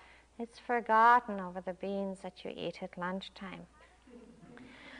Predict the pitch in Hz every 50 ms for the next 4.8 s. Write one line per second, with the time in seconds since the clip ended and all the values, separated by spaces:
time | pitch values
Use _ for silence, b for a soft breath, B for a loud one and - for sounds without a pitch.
0 | B B B B 302 311 277 269 B B - - - - 269 269 262 262 285 302
1 | 320 339 349 359 359 - 349 349 349 339 - - 339 349 359 359 370 359 - -
2 | 339 320 311 311 320 330 294 294 311 320 330 320 - - 359 339 - 302 285 269
3 | 269 247 247 240 240 233 240 - 262 240 226 214 208 196 196 - 240 226 226 233
4 | 226 226 226 208 214 220 233 - - 262 240 - 262 247 269 262